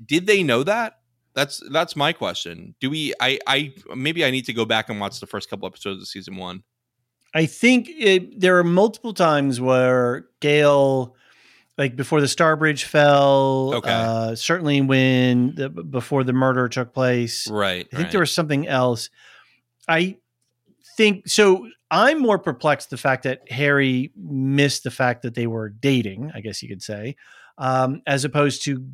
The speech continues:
Speaker 2: Gale's prescience, because Gale didn't
Speaker 1: Right.
Speaker 2: even know that she was prescient, but she would have
Speaker 1: Right.
Speaker 2: these feelings and stuff.
Speaker 1: Yeah.
Speaker 2: And in both cases, though, the way that I'm sort of w-,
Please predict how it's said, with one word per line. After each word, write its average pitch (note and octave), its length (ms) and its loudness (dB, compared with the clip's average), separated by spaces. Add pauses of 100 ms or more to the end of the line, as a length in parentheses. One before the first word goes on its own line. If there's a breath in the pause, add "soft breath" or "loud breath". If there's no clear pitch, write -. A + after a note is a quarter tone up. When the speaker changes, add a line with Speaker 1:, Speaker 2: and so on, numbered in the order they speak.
(100)
Speaker 2:
Gale's C#3+ 400 2
prescience, C3 500 -2
because C3+ 300 -8
Gale G3 260 2
didn't F#3 120 2
Speaker 1:
Right. F3 60 2
Speaker 2:
even C#3+ 300 0
know D3 380 6
that D#3 220 0
she E3+ 180 -2
was E3 140 -2
prescient, G3+ 600 -2
but C3+ 120 -6
she - 120 -6
would B2+ 100 -2
have C3 280 -2
Speaker 1:
Right. C#3 80 -2
Speaker 2:
these B2 260 -2 (400 soft breath)
feelings F3+ 500 2
and G3+ 120 -6
stuff. A#3+ 360 -6 (200 loud breath)
Speaker 1:
Yeah. F#3 300 -10
Speaker 2:
And E3+ 420 2 (140)
in F#3+ 220 6
both F#3+ 240 4
cases, C3 640 2
though, A#2+ 340 2
the B2 120 -2
way C3 180 2
that B2+ 160 0
I'm B2 560 0 (280)
sort C#3+ 400 -2
of B2 600 0 (1300)
w-, A3 300 -14